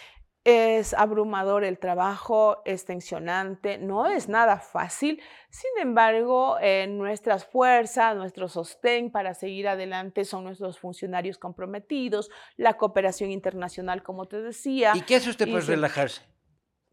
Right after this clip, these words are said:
Speaker 1: ¿Perdón?
Speaker 2: ¿Qué hace usted para relajarse? ¿A-, alguien
Speaker 1: Ah.
Speaker 2: en cabina me puede llenar este vaso del otro whisky que, que está abierto allá?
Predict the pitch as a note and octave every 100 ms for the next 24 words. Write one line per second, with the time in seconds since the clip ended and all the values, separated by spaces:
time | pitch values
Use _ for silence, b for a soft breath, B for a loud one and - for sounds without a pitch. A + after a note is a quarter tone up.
0 | _ A3 G3+ A#3 F4+ - _ _ _ _
1 | _ _ - - - F#3+ G3 - D#3+ D3+
2 | C3 B2 A#2 - A#2+ - B B - -
3 | A3 C4 C4+ A3+ G#3+ F#3+ G#3 A#3+ A3+ G#3
4 | - A3 A3 G#3+ - D#3+ D#3+ F#3 G3+ G3
5 | F3+ F#3 F#3+ G3 C3+ C#3+ D3+ F3+ G3 G3
6 | F#3 F#3+ G3+ F#3 D#3+ D#3 D3 B2 b b
7 | b _ - - D#3+ E3+ F#3 F#3 - E3
8 | D#3+ F#3+ D#3